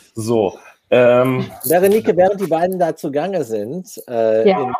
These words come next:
Speaker 2: der Blogger-W G in Amsterdam, da können wir ja schon mal weiterreden,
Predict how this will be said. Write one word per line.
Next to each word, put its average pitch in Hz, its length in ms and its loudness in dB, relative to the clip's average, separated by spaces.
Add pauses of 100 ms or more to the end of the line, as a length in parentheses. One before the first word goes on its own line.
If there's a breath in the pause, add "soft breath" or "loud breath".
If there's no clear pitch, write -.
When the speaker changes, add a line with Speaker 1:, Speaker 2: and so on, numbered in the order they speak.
Speaker 2:
der 117 140 0
Blogger-W 120 580 -2
G 120 320 -4
in 123 200 -12
Amsterdam, 117 880 -8 (440 loud breath)
da 143 120 2
können 160 460 -2
wir 170 100 4
ja 196 140 6
schon 190 160 -4
mal 170 180 0
weiterreden, 87 680 -10